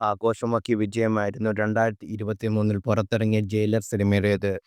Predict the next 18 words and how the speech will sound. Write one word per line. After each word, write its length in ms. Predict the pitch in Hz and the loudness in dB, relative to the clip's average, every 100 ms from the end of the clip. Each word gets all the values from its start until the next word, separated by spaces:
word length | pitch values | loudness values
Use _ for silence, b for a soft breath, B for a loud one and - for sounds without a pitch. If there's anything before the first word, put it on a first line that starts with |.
| b b - | b b -4
ബീസ്റ്റ് 340 | 143 190 - 180 | 0 0 2 2
എന്ന 140 | 175 | 0
സിനിമയ്ക്ക് 480 | - 110 113 120 123 | 0 0 0 -2 -2
ശേഷം 300 | 117 113 110 | -2 0 0
സംവിധായകൻ 580 | 113 110 113 117 117 120 | 0 -2 0 0 0 0
നെൽസൺ 340 | 113 107 - 131 | -2 -2 -2 -2
ദിലീപ് 260 | 120 117 110 | 0 0 0
കുമാറിന്റെ 460 | 117 110 107 104 | 0 0 0 -4
ഗംഭീര 480 | 101 110 110 113 123 | -2 -2 0 0 0
തിരിച്ചുവരവ് 640 | 117 104 104 113 113 113 107 | 0 0 0 2 2 2 2
കൂടിയായിരുന്നു 540 | 113 104 101 98 101 | 0 0 0 0 -2
ജയിലർ. 520 | 95 95 98 95 87 - B B B B | -2 0 0 0 -2 -6 B B B B
സിനിമയുടെ 500 | - 160 165 180 170 | 2 4 6 4 2
രണ്ടാം 360 | 147 135 143 147 | 0 -2 -2 -4
ഭാഗം 340 | 147 143 135 | -4 -4 -4
നിർമ്മാതാക്കൾ 600 | 110 104 110 113 120 123 95 | -6 -4 -4 -4 -4 -4 -4
ഔദ്യോഗികമായി 680 | 110 107 113 113 113 110 | -4 0 0 0 0 0
പ്രഖ്യാപിച്ചിരുന്നു. 880 | 107 107 110 104 101 - 101 95 92 | -4 -6 -4 -4 -6 -8 -10 -10 -12